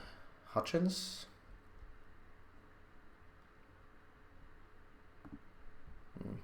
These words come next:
Dogs in Space. E, Flea pewnie gdzieś był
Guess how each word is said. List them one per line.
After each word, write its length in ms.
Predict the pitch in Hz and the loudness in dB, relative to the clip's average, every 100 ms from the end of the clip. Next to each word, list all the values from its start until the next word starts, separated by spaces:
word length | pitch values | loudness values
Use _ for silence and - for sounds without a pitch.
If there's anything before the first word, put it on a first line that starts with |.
| - - - | -2 -4 -2
Dogs 320 | - 101 95 92 | 2 6 8 8
in 100 | 92 | 6
Space. 520 | - 107 120 - - - - - - - - - - - - - - - - | 10 10 12 10 4 -4 -12 -10 -10 -12 -12 -12 -10 -8 -8 -10 -6 -2 2
E, 40 | |
Flea 480 | 95 - 139 175 101 | 2 12 12 12 12
pewnie 240 | 101 98 95 | 12 12 10
gdzieś 240 | 98 95 | 10 8
był 280 | 101 95 | 8 10